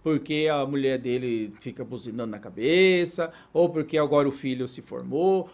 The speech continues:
ou porque o parente não sei do que se tornou advogado, ou porque, sei lá, tá chovendo, né? Tem umas justificativas assim bem interessantes.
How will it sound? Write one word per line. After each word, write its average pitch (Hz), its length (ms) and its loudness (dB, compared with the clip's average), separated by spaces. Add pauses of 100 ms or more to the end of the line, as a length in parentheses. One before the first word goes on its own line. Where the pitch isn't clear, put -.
ou 208 200 6
porque 165 300 0
o 151 200 2
parente 131 500 0
não 135 120 -8
sei 135 140 -10
do 131 120 -10
que 135 160 -6
se 135 140 -10
tornou 131 320 0
advogado, 139 800 2
ou 202 240 6
porque, 156 480 -2
sei 156 160 -4
lá, 139 160 2
tá - 140 -8
chovendo, 170 760 -2
né? 175 220 -2
Tem 151 140 -8
umas 156 160 -6
justificativas 143 800 -10
assim 143 260 -10
bem 156 160 -4
interessantes. 180 680 -6